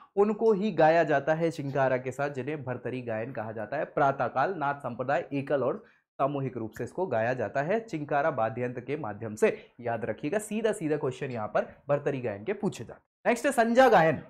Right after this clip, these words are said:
क्या भैया? संजा गायन यह गीत जो है पितृपक्ष के दौरान, पितृपक्ष चल रहे थे ना अभी बीच में कुछ समय पहले तक, तो पितृपक्ष के दौरान संध्या काल में यानी सा-, शाम के समय जब संजा करी जाती है, तो संजा पर्व के अवसर पर गाया जाता है।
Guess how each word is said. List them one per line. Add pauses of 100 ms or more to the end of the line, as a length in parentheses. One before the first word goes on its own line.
क्या
भैया?
संजा
गायन (800)
यह
गीत
जो
है
पितृपक्ष
के
दौरान,
पितृपक्ष
चल
रहे
थे
ना
अभी
बीच
में
कुछ
समय
पहले
तक, (300)
तो
पितृपक्ष
के
दौरान
संध्या
काल
में
यानी
सा-,
शाम
के
समय
जब
संजा
करी
जाती
है, (360)
तो
संजा
पर्व
के
अवसर
पर
गाया
जाता
है।